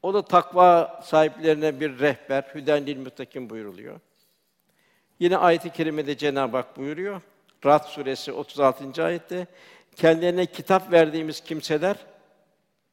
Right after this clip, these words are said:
sana indirilen Kur'an'la sevinsinler." Demek ki Kur'an'la sevineceğiz. Kur'an bize daima bir bayram yaşatacak.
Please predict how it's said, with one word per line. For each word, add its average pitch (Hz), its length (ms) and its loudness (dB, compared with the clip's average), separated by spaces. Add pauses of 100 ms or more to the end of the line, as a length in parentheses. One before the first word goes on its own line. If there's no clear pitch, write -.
(540)
sana 170 320 0
indirilen 165 500 0
Kur'an'la 175 440 -2
sevinsinler." 139 760 -10 (2000)
Demek 185 360 -2
ki 185 80 -4
Kur'an'la 196 640 0
sevineceğiz. 135 800 -8 (1000)
Kur'an 175 400 2
bize 160 240 -4
daima 170 360 2
bir 156 180 -4
bayram 151 360 2
yaşatacak. - 540 -12